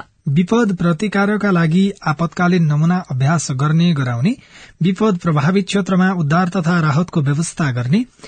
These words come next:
स्थानीय तहमा विपद व्यवस्थापन सूचना प्रणाली तथा पूर्व सचेतना प्रणालीको विकास गर्ने र सञ्चालन गर्ने, साथै पूर्व चेतावनी प्रणालीको विकास र सञ्चालन गर्ने गराउने लगायतका क्रियाकलाप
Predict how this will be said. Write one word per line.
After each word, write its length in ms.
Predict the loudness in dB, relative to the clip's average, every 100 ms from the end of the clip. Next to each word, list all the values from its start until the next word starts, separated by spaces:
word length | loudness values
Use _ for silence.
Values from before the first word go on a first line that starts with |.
| -18 -6
स्थानीय 380 | -4 0 0 0
तहमा 360 | 0 0 2 2
विपद 320 | 0 0 0
व्यवस्थापन 680 | 0 0 -2 -2 -2 -2 -2
सूचना 480 | -2 -2 0 0
प्रणाली 460 | 0 0 2 2 0
तथा 340 | -2 -2 -2
पूर्व 340 | 0 0 0 -2
सचेतना 640 | -2 -4 -2 -2 0 0
प्रणालीको 520 | 0 0 2 0 -2
विकास 420 | -4 -2 -4 -4 -6
गर्ने 340 | -4 -2 -2 -4 -18 -10 -2
र 220 | 0 0
सञ्चालन 500 | 0 0 2 2 0
गर्ने, 320 | -2 -4 -6 -12 -6
साथै 420 | -2 0 0 0 -6 -20 _
पूर्व 280 | -2 0 0
चेतावनी 540 | 0 0 0 2 2 0
प्रणालीको 500 | 0 2 2 0 -2
विकास 460 | -2 0 -2 -2
र 80 | -4
सञ्चालन 580 | -4 -2 0 0 0 0
गर्ने 320 | 0 2 2
गराउने 380 | 2 2 4 2
लगायतका 480 | 0 -2 -2 -2 -4
क्रियाकलाप 600 | -4 -2 -2 0 0